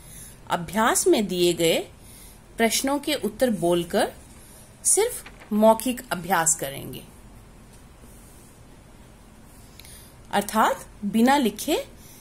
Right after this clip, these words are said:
सिर्फ बोलकर ही revise करेंगे। तो पहला प्रश्न है, रशीद का परिवार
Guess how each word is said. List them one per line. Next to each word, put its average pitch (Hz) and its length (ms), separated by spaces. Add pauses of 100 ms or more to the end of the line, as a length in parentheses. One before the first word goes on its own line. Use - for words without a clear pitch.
(280)
सिर्फ - 640
बोलकर 233 540
ही 311 280
revise 180 480
करेंगे। 156 500 (2250)
तो 190 80
पहला 196 320
प्रश्न 220 400
है, 233 320 (920)
रशीद 240 720
का 294 120
परिवार 196 600